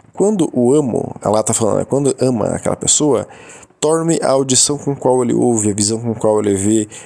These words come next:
a mão com qual ele agarra e a perna com qual ele caminha. E se ele pedir algo de mim, eu dou a ele.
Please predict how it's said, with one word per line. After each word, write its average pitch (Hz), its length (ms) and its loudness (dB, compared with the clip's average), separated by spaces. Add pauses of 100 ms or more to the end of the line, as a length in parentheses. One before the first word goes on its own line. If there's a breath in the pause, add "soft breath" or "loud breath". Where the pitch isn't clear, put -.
(160 loud breath)
a 107 100 0
mão 110 200 0
com 113 160 -4
qual 104 180 2
ele 101 100 2
agarra 104 440 0
e 101 40 2
a 104 60 0
perna 107 320 0
com 101 160 -6
qual 104 240 0
ele 101 100 -4
caminha. 120 560 -2 (380 loud breath)
E 120 60 0
se - 120 2
ele 123 120 0
pedir 113 340 0
algo 107 220 2
de 107 100 0
mim, 127 220 0
eu 123 160 0
dou 120 180 2
a 110 60 4
ele. 107 360 -2